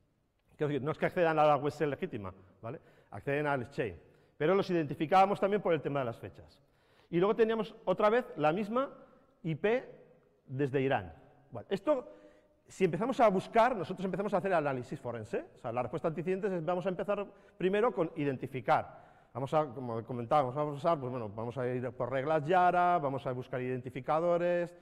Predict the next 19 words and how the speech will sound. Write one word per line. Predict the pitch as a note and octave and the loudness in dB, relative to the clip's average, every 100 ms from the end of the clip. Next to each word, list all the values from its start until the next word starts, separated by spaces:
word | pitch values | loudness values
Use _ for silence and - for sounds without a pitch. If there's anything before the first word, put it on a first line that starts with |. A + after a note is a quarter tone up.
| - - | -20 -14
indicadores | B2+ A#2+ A#2 B2+ C3 | -8 -4 0 0 0
de | C3 | -2
compromiso | C3+ C3 C3 C3 C3 | -4 -2 -2 -2 -6
que | B2+ | -6
pueda | B2 C3 D#3+ | -2 2 4
haber, | F#3+ F#3 | 4 4
vamos | D#3+ D#3 | 2 0
a, | D3+ - | -2 -2
a | C#3+ | -2
investigar, | C3 C3 C#3+ D3+ C3+ | -2 -4 0 2 2
no | D3 | 0
queda | D3 A2 | 0 -2
otra. | G2+ - F2 - _ _ _ | -4 -8 -14 -18 _ _ _
O | |
sea, | - C3+ | -4 -2
a | |
remangarse, | C3+ D3 D3 D#3+ - G#2 - - _ A#2+ | 0 -2 2 2 2 -10 -18 -20 _ -10
¿vale? | D3+ C4+ - _ _ _ _ - | -8 -8 -14 _ _ _ _ -4
Y | F#3+ C#4 | -2 -2